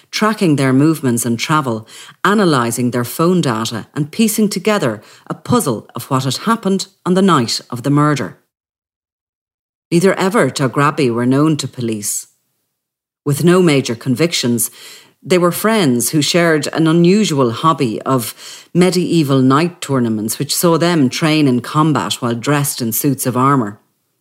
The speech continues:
With the help of their European policing partners, the Estonians were able to see that both men had spent a lot of time in Lithuania in the run-up to the murder of Diamond.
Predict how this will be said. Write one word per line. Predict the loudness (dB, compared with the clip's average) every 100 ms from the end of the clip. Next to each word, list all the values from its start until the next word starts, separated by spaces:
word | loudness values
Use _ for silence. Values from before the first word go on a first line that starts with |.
| _ _ _ _ _ _ _ _ _ _ _ _ _ -2
With | 0
the | 0
help | 2 0 0
of | -2 0
their | 2
European | 2 2 2 0 0 2 2
policing | 2 2 2 2 -2
partners, | -2 -4 -4 -6 -6 -8 -14 -20 -12 0
the | 2
Estonians | 2 2 2 4 4 2 0
were | 0
able | 0 -2
to | -4
see | -2 0 2 2 -2 -12 -6
that | -4 -2 2
both | 2 2 -2
men | -2 0 -2
had | -2 -4
spent | -2 -2 0
a |
lot | 0 0 0
of | -2
time | -4 -4 -2
in | 0
Lithuania | -2 -2 -2 0 0 -2 -4 -4
in | -2
the | 0
run-up | 2 2 2 -2 -8
to | -6
the | 0
murder | 2 2 0 -4
of | -8 -4
Diamond. | 0 2 0 -2